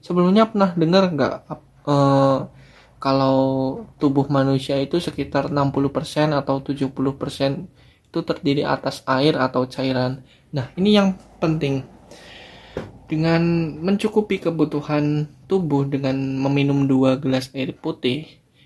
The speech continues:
itu penting karena selama kita tidur, kita tidak memperoleh cairan sama sekali.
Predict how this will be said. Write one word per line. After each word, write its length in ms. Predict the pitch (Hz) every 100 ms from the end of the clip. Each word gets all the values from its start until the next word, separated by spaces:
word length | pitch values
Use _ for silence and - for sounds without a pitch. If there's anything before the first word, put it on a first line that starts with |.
| _ -
itu 560 | 170 - 247 247 226 - _ _ _ _ _ _ -
penting 400 | 262 220 190 208
karena 400 | 175 160 156 156
selama 640 | 156 - 160 156 143 143 -
kita 240 | - 131
tidur, 320 | 135 160 190
kita 240 | 185 - 226
tidak 240 | 170 -
memperoleh 640 | 151 151 156 151 147 185
cairan 400 | - 147 147 156
sama 240 | 160 156 156
sekali. 400 | - 165 135